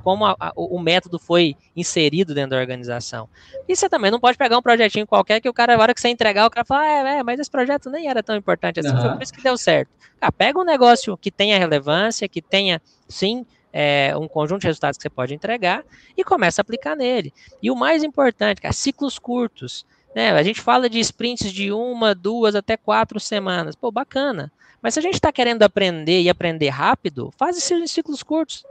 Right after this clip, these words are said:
Speaker 1: Faz experimentos semanalmente, faz um cortezinho ali, entende o que funcionou bem,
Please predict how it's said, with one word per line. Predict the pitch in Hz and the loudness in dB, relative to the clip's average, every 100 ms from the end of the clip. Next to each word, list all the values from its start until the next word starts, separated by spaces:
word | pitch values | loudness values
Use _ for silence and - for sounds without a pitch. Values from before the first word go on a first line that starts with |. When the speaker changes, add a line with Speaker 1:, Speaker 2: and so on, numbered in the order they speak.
| _ _ | _ _
Speaker 1:
Faz | - 294 | 2 2
experimentos | - 277 262 254 254 | 4 2 4 0 -2
semanalmente, | - 240 226 214 196 226 254 254 - - _ _ _ | -2 -2 0 0 0 -2 -4 -6 -8 -8 _ _ _
faz | - 240 247 | 2 4 2
um | |
cortezinho | 233 226 220 226 202 208 | 2 4 4 2 -2 0
ali, | 202 202 233 233 - _ | 0 2 0 -2 -6 _
entende | 202 214 254 254 | -6 -2 0 0
o | 240 | -2
que | 240 | -4
funcionou | - 220 - 208 190 | -6 -8 -6 -2 -2
bem, | 175 196 220 214 208 | -2 -2 -2 -2 -4